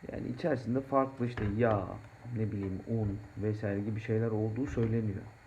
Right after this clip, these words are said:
Yani burada evde yaptığınız aslına bakarsanız en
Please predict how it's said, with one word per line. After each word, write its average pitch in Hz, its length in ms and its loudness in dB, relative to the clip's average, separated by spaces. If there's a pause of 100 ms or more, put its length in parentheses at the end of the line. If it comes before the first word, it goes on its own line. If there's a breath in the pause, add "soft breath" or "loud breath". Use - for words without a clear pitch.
(880 loud breath)
Yani 135 200 -2
burada 143 320 4
evde 143 300 4
yaptığınız 135 500 0
aslına 127 340 0
bakarsanız 107 480 -6
en 165 160 0